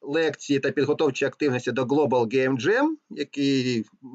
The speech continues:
тему якого ми дізнаємося вже післязавтра. І я запросив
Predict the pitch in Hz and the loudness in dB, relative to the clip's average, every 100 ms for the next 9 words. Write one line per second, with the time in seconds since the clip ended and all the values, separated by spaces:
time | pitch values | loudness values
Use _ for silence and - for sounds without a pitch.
0 | 120 - - 180 156 143 147 127 123 131 | -14 -10 -2 2 2 2 2 2 0 0
1 | 113 139 127 117 - 107 - 127 117 - | 0 0 0 -2 -4 -6 -4 0 0 0
2 | 135 - 123 123 233 262 302 285 - - | -4 -2 -2 0 -2 -2 -4 -4 -8 -20
3 | - - _ _ 196 233 359 269 254 247 | -20 -20 _ _ -2 0 2 2 0 2
4 | 220 214 262 277 233 - | 0 2 0 -2 -4 -14